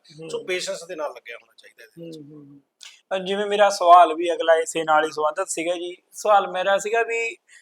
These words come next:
Speaker 2: ਇੰਟਰਨੈਟ ਤੇ ਕੋਰਸ ਬਹੁਤ ਆ, ਤੁਸੀਂ ਕੋਰਸ ਦੀ ਗੱਲ ਆਪੇ ਹੀ ਸ਼ੁਰੂ ਕਰੀ, ਹਨਾ?
Speaker 1: ਹੂੰ।
Speaker 2: ਵੀ ਕੋਰਸ ਬਹੁਤ ਆ ਗਏ। ਜੇ ਕੋਰਸ ਸਿਲੈਕਟ ਵੀ ਕਰਨਾ ਤਾਂ ਕੀ ਦੇਖ ਕੇ ਸਿਲੈਕਟ ਕਰਿਆ ਜਾਵੇ ਜੀ?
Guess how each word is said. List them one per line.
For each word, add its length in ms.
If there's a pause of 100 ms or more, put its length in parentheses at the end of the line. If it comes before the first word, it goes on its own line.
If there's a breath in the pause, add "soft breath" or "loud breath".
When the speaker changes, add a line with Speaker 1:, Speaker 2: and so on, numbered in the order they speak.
(280 soft breath)
Speaker 2:
ਇੰਟਰਨੈਟ 380
ਤੇ 140
ਕੋਰਸ 380
ਬਹੁਤ 300
ਆ, 60
ਤੁਸੀਂ 260
ਕੋਰਸ 340
ਦੀ 140
ਗੱਲ 200
ਆਪੇ 220
ਹੀ 40
ਸ਼ੁਰੂ 240
ਕਰੀ, 280
ਹਨਾ? 160
Speaker 1:
ਹੂੰ। 180 (280)
Speaker 2:
ਵੀ 80
ਕੋਰਸ 380
ਬਹੁਤ 360
ਆ 80
ਗਏ। 200 (360)
ਜੇ 120
ਕੋਰਸ 340
ਸਿਲੈਕਟ 440
ਵੀ 180
ਕਰਨਾ 400
ਤਾਂ 140
ਕੀ 340
ਦੇਖ 280
ਕੇ 120
ਸਿਲੈਕਟ 320
ਕਰਿਆ 300
ਜਾਵੇ 300
ਜੀ? 100